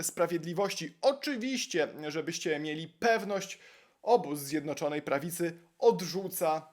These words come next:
te oskarżenia. Jedziemy z tematem, bo w tle jeszcze mamy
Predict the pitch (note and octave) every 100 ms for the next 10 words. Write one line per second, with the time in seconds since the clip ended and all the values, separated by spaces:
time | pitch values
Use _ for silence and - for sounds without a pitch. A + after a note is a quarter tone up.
0 | _ _ - C#3+ C3+ - _ F3 F3 -
1 | G#3 F3+ B3+ G#3+ D3+ - - - F3+ A3
2 | C#4 E4+ F4+ - D4+ A#3 - G3+ C4+ A3
3 | E3 F3+ A#3 B3+ A#3+ F3+ G#3 - A3 F#3
4 | F#3 G#3+ A3+